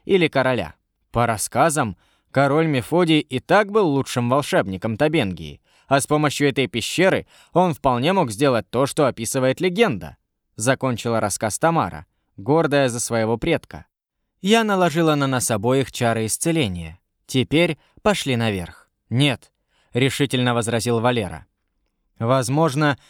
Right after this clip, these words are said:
это не лучшее место и время, но я должен с вами серьезно поговорить. Как вы помните, я знаю много историй. Очень часто их герои жалели о том, что сказали что-то лишнее,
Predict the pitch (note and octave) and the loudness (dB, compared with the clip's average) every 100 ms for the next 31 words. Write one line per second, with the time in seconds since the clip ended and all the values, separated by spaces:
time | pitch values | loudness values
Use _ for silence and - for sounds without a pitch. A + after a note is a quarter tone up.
0 | _ C#3+ D3 C#3+ D3 F3+ - A#2+ A2 B2 | _ -2 0 2 2 2 2 -2 0 0
1 | A#2 C3+ B2+ A#2+ E3+ B2 E2+ _ _ C3 | 0 0 2 2 0 -2 -6 _ _ 0
2 | D3+ D3 D3+ C#3+ C#3 C#3 C#3 C3 C3+ C3 | 2 4 2 0 -2 -2 -2 -2 0 2
3 | A#2+ B2 A#2 C3 C#3 B2+ F2 - _ _ | 2 0 -2 0 0 0 -6 -16 _ _
4 | _ _ - D3+ C#3 C#3 C#3 F#3 C3+ F#2 | _ _ 0 0 2 0 2 0 0 -6
5 | - E2+ _ _ C#3 D3+ C3+ D#3 D3+ D3+ | -14 -20 _ _ 2 2 4 2 2 2
6 | C#3+ D#3 - G3+ D3 D#2+ - _ _ _ | 2 0 0 2 0 -2 -16 _ _ _
7 | _ _ D3 D#3 - B2 - D3 D3 - | _ _ 0 0 0 -4 0 0 0 0
8 | A#2 A#2 B2 C3+ C#3+ A#2+ C3 C3+ C3+ B2 | -2 0 0 2 2 0 0 0 2 0
9 | - E3+ D3 - C3 - B2+ C#3+ C3+ - | 0 0 0 -4 -4 -2 0 0 -2 -4
10 | C3+ B2+ D#3+ G#3 - G#2+ F#2 | -2 0 0 0 -2 -4 -6